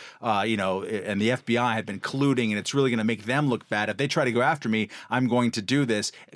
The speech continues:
Completely empty threat, any way you, you look at it. Um, so, uh, all of these kind of Mark Meadows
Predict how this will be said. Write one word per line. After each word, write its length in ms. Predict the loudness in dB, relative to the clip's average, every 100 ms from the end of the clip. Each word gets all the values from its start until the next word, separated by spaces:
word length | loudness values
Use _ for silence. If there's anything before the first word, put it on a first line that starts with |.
| -16 -4
Completely 640 | -4 -2 -2 -2 0 0
empty 500 | 0 -2 -2 -2 -4 -14 _ _ _
threat, 420 | 0 2 2 -2 -4
any 180 | 0 2
way 160 | 0
you, 200 | 0 -4 -6
you 160 | -4 0
look 220 | 0 0
at 180 | -2 -2
it. 140 | -4 -10 -6
Um, 280 | -2 -2 -4
so, 340 | -6 0 2 0
uh, 160 | -4 -10 _
all 300 | 2 2 2
of 60 |
these 200 | 0 -2
kind 160 | -2 -4
of 60 | 0
Mark 320 | 0 0 0
Meadows 560 | 0 0 0 -2 -4